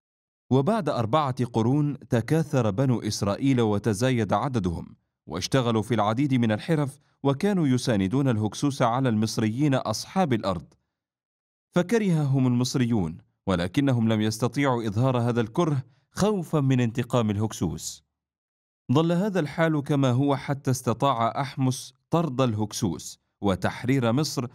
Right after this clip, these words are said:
من طغيانهم، ثم حكم مصر ملك جبار كان المصريون يعبدونه. وعندما رأى هذا الملك بني إسرائيل يتكاثرون، أصدر بعض القوانين تجعل بني إسرائيل عبيدا،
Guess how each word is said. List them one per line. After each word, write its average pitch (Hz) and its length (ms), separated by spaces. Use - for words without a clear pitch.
من 190 160
طغيانهم، 110 680
ثم 165 200
حكم 131 560
مصر 147 500
ملك 127 540
جبار 98 720
كان 151 180
المصريون 170 600
يعبدونه. 123 720
وعندما 95 580
رأى 127 220
هذا 113 320
الملك 120 460
بني 110 340
إسرائيل 110 460
يتكاثرون، 120 960
أصدر 147 360
بعض 185 280
القوانين 139 760
تجعل 131 520
بني 131 360
إسرائيل 131 560
عبيدا، 117 600